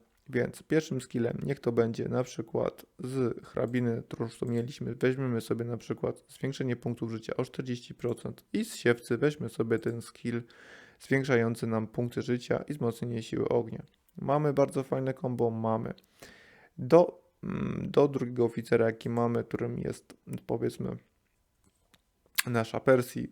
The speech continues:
weźmy sobie kolejne skille ochronne, a ochronne skille nam co będą dawały? Będą nam dawać oficerowie dedykowani do tych jednostek często, czyli na przykład weźmy sobie stalową.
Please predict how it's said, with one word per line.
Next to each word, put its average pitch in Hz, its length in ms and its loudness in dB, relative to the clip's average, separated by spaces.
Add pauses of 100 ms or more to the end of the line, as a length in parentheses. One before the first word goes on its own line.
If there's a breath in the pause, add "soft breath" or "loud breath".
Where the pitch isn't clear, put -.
weźmy 147 340 2
sobie 113 260 0
kolejne 117 420 2
skille - 360 0
ochronne, 120 540 2 (100)
a 131 120 -4
ochronne 139 460 2
skille 127 280 0
nam 123 180 0
co 123 140 -2
będą 120 380 0
dawały? 117 440 4
Będą 135 280 0
nam 117 220 0
dawać 113 340 2
oficerowie 117 540 2
dedykowani 117 680 2
do 113 100 -2
tych 107 200 -4
jednostek 113 440 -4
często, - 380 -6
czyli 156 180 -2
na 143 140 0
przykład - 240 0
weźmy 120 160 4
sobie 120 220 -2
stalową. 123 480 6